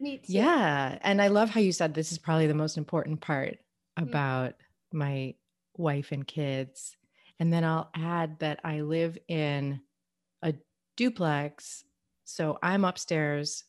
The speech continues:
Speaker 2: with my little family, but our larger family is also with us. My sister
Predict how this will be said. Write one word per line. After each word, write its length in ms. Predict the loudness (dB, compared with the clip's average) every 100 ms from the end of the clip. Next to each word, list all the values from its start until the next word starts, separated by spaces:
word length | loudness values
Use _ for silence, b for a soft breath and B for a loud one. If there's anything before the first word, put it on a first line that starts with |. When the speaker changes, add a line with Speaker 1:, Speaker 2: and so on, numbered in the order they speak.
| _ -4
Speaker 2:
with 240 | -4 -4 _ _ _ -8
my 560 | -2 0 0 0 -2 -4
little 240 | -4 -2 -2
family, 640 | -2 -2 -2 -2 -2 -4
but 240 | -4 -2
our 120 | -2 -2
larger 320 | 0 0 -2
family 600 | -2 -2 -2 -2 -6 -4
is 540 | -2 0 -2 -4 -8 -16 _ _ _ -2
also 400 | -2 0 -2 -2
with 220 | -2 -4
us. 240 | -6 -6
My 80 | -10
sister 880 | -8 -6 -6 -6 -6 -4 -4 -6